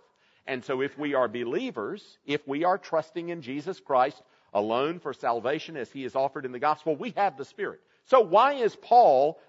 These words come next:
asking that you would be strengthened with the Spirit? Because in the Christian life, we both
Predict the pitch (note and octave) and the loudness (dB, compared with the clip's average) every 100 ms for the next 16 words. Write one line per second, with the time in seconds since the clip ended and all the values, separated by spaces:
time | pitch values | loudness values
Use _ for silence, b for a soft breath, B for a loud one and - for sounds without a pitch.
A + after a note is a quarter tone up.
0 | b F#3+ B3 A#3+ - A#2 A2+ F3 _ _ | b 2 2 2 -8 -8 -8 -12 _ _
1 | D3+ E3 F#3+ F3 E3 D#3+ D#3 D#3 D#3 D#3 | -6 -4 -2 0 0 -2 -6 -6 -6 -8
2 | D3 b b D3+ D3 - F3+ B2+ E2+ - | -10 b b -8 -8 -4 -2 -2 -6 -12
3 | A2 B2+ G2+ C3+ G3+ - F3+ - F3+ C#3+ | -12 -10 -8 -8 -8 -8 -8 -8 -6 -4
4 | G2 B2 _ _ _ _ _ G2+ C#3 B2+ | -4 -8 _ _ _ _ _ -6 -6 0
5 | B2+ A2 | 0 0